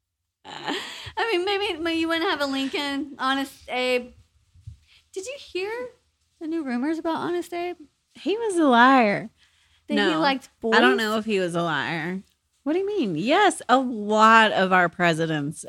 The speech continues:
Speaker 2: were
Speaker 1: I mean, I'm
Speaker 2: gay.
Speaker 1: not, I'm totally, you know, I love, I support the L G B T Q community.
Speaker 2: So anyway, no, I wouldn't have a, an Abraham Lincoln
Speaker 1: Okay.
Speaker 2: themed wedding either. I wouldn't base my wedding off of anybody. Certainly not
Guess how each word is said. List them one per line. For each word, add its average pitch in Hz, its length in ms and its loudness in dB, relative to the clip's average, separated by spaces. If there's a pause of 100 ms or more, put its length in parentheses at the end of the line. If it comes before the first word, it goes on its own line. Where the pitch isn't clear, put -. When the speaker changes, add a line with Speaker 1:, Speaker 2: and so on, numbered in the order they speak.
Speaker 2:
were 160 540 0 (100)
Speaker 1:
I 160 40 0
mean, 440 100 2
I'm 359 140 6
Speaker 2:
gay. 494 40 0
Speaker 1:
not, 262 160 2
I'm 277 160 -2
totally, 240 460 -6
you 254 80 -4
know, 214 160 -4
I 185 120 -2
love, 196 300 -4
I 226 120 -4
support 190 520 -8 (380)
the 196 100 -6
L 175 160 -2
G 190 160 -6
B 180 160 -8
T 190 200 -14
Q 185 320 -20
community. 196 420 0 (100)
Speaker 2:
So 220 220 0
anyway, 170 560 -4
no, 202 280 0
I 156 120 0
wouldn't 185 400 0
have 175 280 -2
a, 143 440 -6
an 156 140 -6
Abraham 151 760 -6
Lincoln 160 480 -4
Speaker 1:
Okay. 175 200 -2
Speaker 2:
themed 170 120 -6
wedding 147 340 -4
either. 151 540 -8
I 180 60 -4
wouldn't 190 420 -2
base 180 320 -2
my 170 180 -4
wedding 165 280 -4
off 156 160 -6
of 170 80 -6
anybody. 156 480 -4
Certainly 185 580 -2
not 156 560 -2